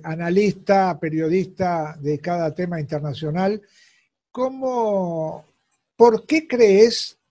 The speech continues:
que no fueron atacados los barcos iraníes que aco-, eh, llevaban petróleo a Venezuela? ¿Por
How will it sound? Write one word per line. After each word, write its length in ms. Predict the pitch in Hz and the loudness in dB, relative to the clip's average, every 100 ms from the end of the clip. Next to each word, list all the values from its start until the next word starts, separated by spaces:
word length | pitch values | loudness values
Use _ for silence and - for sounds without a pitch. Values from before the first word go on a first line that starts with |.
| _ | _
que 760 | - 180 170 160 156 151 147 151 _ - | -4 -2 0 2 4 2 0 -4 _ -14
no 220 | 160 226 | -8 -8
fueron 380 | - 214 226 185 | -6 -4 -4 -4
atacados 840 | 160 156 143 185 196 185 185 190 _ _ _ _ | -8 -10 -8 -6 -4 -4 -8 -10 _ _ _ _
los 200 | 160 147 | -8 -6
barcos 480 | 165 190 190 180 156 | -4 -4 -6 -8 -8
iraníes 560 | 151 156 156 180 180 - | -6 -6 -6 -8 -8 -10
que 340 | - 160 180 - | -6 -4 -4 -8
aco-, 300 | 175 151 165 | -10 -8 -8
eh, 460 | 156 147 143 135 135 | -4 -2 -2 -4 -4
llevaban 680 | 123 156 180 185 185 175 185 _ _ | 2 4 6 4 4 0 -8 _ _
petróleo 760 | 165 156 170 180 180 170 180 - | -10 -6 -4 -2 -2 -4 -6 -10
a 120 | 156 | -10
Venezuela? 720 | 151 151 143 - 135 117 117 - _ _ _ _ _ _ | -8 -6 -6 -8 -8 -10 -14 -18 _ _ _ _ _ _
¿Por 280 | 165 196 | -4 -4